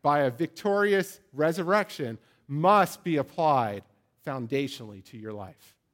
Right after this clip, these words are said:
to my life, to your life, before we can move on and say, "Let's have joy." Our union with Christ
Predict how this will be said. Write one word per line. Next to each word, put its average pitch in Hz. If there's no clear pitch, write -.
to 135
my 135
life, 202
to 131
your 147
life, 101
before 170
we 156
can 135
move 131
on 120
and 113
say, 113
"Let's 117
have 113
joy." 104
Our 147
union 170
with 139
Christ 156